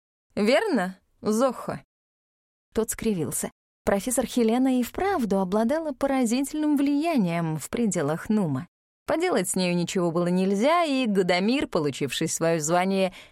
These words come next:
исключительно благодаря стараниям Алье и Куоки, потому что для специализации им в срочном порядке следовало отыскать гаранта —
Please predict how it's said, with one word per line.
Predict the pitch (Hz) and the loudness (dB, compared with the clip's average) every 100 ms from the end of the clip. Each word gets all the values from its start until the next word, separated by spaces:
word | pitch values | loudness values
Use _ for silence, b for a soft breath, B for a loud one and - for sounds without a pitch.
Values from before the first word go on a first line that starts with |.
| B | B
исключительно | 330 - 285 254 330 339 311 285 | -4 -2 -2 0 0 0 2 2
благодаря | 247 233 220 226 233 | 2 2 2 2 0
стараниям | 226 208 208 214 202 196 196 | 2 2 2 2 2 0 -2
Алье | - 196 185 175 240 262 | 0 2 2 0 0 0
и | 135 | -2
Куоки, | 123 - 196 330 247 240 190 B B B | -4 -2 0 2 0 0 0 B B B
потому | - 185 180 | -8 -2 -2
что | 180 160 | -2 -4
для | 175 | -2
специализации | 175 - - 202 208 254 294 131 - 147 147 | -2 -4 -2 0 2 2 0 0 -4 -4 -2
им | 143 139 | -2 -4
в | - | -2
срочном | 208 208 - 170 | -2 -2 0 -2
порядке | 190 202 233 - 156 | 0 0 0 -2 -4
следовало | 170 170 160 160 | -2 -2 0 -2
отыскать | 160 180 202 180 - - | -2 -2 -2 -2 -4 -6
гаранта — | 202 208 247 196 139 156 | 0 2 2 0 0 -2